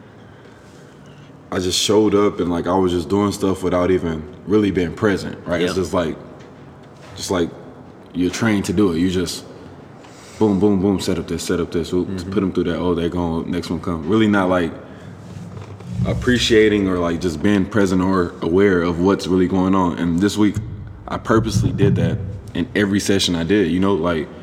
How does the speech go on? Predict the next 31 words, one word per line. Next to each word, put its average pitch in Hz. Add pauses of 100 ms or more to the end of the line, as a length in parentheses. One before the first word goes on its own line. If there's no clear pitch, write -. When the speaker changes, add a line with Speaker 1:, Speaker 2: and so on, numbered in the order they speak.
(800)
Speaker 1:
I -
Speaker 2:
You 110
were 87
Speaker 1:
would 82
Speaker 2:
here. 101
Speaker 1:
th-, -
there, 92
yep, 90
Speaker 2:
Yeah, 95
I -
Speaker 1:
seven 110
A -
M, 117 (100)
Speaker 2:
remember. 76
Speaker 1:
eight 107
A 104
M. 87
I'm 82
just, 82
I'm 87
focused 104
on 87
that 101
moment 95
right 90
now. 90
I'm 87
focused 90
on 90
that 98
person. 98